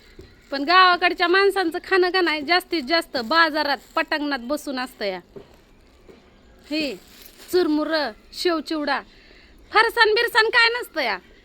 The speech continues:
असलंच असतंय गुडीशेव, रेवड्या, तसलं एवढं मु-,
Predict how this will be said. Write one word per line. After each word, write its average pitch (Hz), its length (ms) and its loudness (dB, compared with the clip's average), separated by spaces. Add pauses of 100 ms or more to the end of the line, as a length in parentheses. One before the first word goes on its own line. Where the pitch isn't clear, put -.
(3250)
असलंच 370 360 0
असतंय 359 300 0
गुडीशेव, 339 600 0
रेवड्या, 320 720 2 (1600)
तसलं 320 260 -2
एवढं 330 300 -2
मु-, 311 220 -4